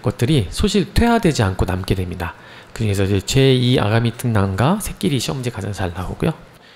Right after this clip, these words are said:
자, 첨색 증여 심질환 중에서 두 번째로 잘 나온 게 티지에이입니다. 티지에이.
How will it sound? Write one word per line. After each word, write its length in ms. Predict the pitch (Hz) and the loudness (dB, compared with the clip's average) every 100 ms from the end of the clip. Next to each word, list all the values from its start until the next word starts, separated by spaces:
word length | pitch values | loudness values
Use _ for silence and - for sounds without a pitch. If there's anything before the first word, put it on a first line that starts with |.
| - - - | -20 -20 -6
자, 80 | - | -2
첨색 440 | - 220 240 240 | 0 2 2 2
증여 400 | 233 226 220 214 | 2 4 6 4
심질환 500 | 208 233 214 226 214 | 2 0 0 2 2
중에서 260 | 196 185 180 | 2 2 2
두 120 | 156 | 4
번째로 520 | 156 165 151 160 151 | 2 2 2 2 4
잘 200 | 143 120 | 4 2
나온 180 | 117 127 | 2 2
게 80 | 123 | 0
티지에이입니다. 600 | - 214 180 156 123 107 | 0 0 2 2 2 0
티지에이. 680 | - 156 127 113 113 196 247 | 0 -2 2 2 4 2 0